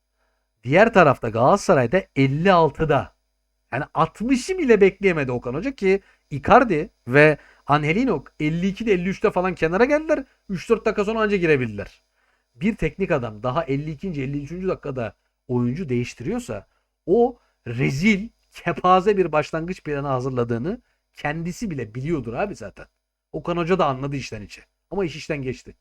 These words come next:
Ne toplu oyunda bir pas akışkanlığı oldu, ne ritim bulabildin sahada. Rakip yarı sahaya yerleşip o atak devamlılığını sağlayıp, tempoyu ayarlayıp, baskıyı kurup skora gidebildin. Ya da pozisyon sayısını arttırabildin.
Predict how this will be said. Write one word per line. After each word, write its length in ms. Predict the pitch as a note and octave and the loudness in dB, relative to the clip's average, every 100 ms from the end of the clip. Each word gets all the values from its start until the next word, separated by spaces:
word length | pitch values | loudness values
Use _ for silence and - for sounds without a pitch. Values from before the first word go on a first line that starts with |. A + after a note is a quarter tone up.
| - | -8
Ne 100 | E3 | -6
toplu 400 | F3 C#3+ C#3 F#3 | -4 -4 0 4
oyunda 420 | E3+ E3 E3 E3 | 4 4 2 2
bir 180 | E3 D#3+ _ _ _ - | 2 -2 _ _ _ -2
pas 200 | E3+ F3 | 0 0
akışkanlığı 600 | D#3 D#3+ - C#3 C3+ D#3 | -4 -6 -4 -2 0 0
oldu, 540 | E3 D#3+ D#3+ E3+ B2+ | 2 2 0 -2 -2
ne 120 | D3 | 0
ritim 340 | C#3+ C#3 D#3+ E3+ | 0 -2 -4 -2
bulabildin 400 | F3 E3+ E3+ F3 | 0 0 -2 -6
sahada. 460 | E3+ E3+ E3 F3 - _ _ - | -2 0 0 -2 -4 _ _ -2
Rakip 280 | C#3+ E3 D#3+ | -2 -2 2
yarı 160 | E3 | 2
sahaya 280 | D#3+ D#3+ E3 | 2 2 4
yerleşip 380 | E3 E3 E3 D#3+ | 4 2 0 -2
o 100 | C#3+ | -2
atak 260 | - E3 - | 0 0 0
devamlılığını 500 | D#3+ E3 D#3+ E3 D#3+ | 0 0 -2 -4 -2
sağlayıp, 460 | D#3+ D#3+ E3+ E3 _ _ _ | 2 2 2 -2 _ _ _
tempoyu 520 | - D#3+ F3 E3+ F3 C#3+ | 2 2 4 4 4 6
ayarlayıp, 640 | C#3+ D#3+ F3 F#3 F3+ - _ _ _ _ _ _ | 6 6 6 4 4 0 _ _ _ _ _ _
baskıyı 520 | C3 C3+ - F#3 G3+ | -4 -4 -2 -2 0
kurup 280 | G3 F#3 - | 2 2 0
skora 320 | - C#3+ E3 | -6 0 0
gidebildin. 580 | F#3+ G3 G3 F#3+ G3+ - _ _ _ _ - | 4 2 2 0 -2 -6 _ _ _ _ -4
Ya 140 | C3 | 4
da 100 | F3 | 4
pozisyon 640 | - A#2+ B2+ - - A3 A#3+ | 4 -4 -6 -4 4 4 4
sayısını 440 | - F3 E3 D#3+ | 0 0 0 0
arttırabildin. 600 | C3+ - C3 A#2+ A#2 F#3+ | 0 2 0 0 0 -4